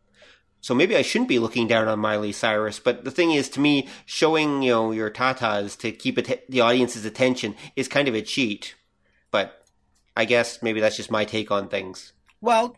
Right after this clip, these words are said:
Speaker 2: yeah, and it's, it's, it's kinda true, but I think, again, going back to the R. Talsorian thing, remember there were
Speaker 1: Mm-hmm.
Speaker 2: rockers and rocker boys.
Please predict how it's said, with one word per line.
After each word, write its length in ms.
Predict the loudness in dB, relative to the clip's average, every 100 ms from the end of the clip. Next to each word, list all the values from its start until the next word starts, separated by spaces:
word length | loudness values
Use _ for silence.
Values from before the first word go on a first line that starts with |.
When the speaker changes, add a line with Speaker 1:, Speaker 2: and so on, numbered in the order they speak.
| _
Speaker 2:
yeah, 320 | -2 2 4
and 80 | 2
it's, 280 | -2 -8 -10
it's, 320 | -10 -10 -2
it's 220 | -2 -2
kinda 500 | -8 -2 0 2 -2
true, 380 | -6 -4 0 0
but 140 | 2 2
I 80 |
think, 320 | 0 -4 -4 -2
again, 540 | 0 4 4 2 -10 -8
going 260 | -2 0 2
back 280 | 2 0
to 80 | -4
the 120 | -2 2
R. 140 | 2
Talsorian 800 | 2 -2 -2 0 2 2 0 -4
thing, 240 | -4 -4 -2
remember 360 | 0 0 0
there 180 | -2 2
were 140 | 2
Speaker 1:
Mm-hmm. 100 | 2
Speaker 2:
rockers 640 | 2 2 2 -2 -6 -8 -10 -6
and 180 | -4
rocker 380 | 0 0 0 -4
boys. 460 | -4 -4 -6 -10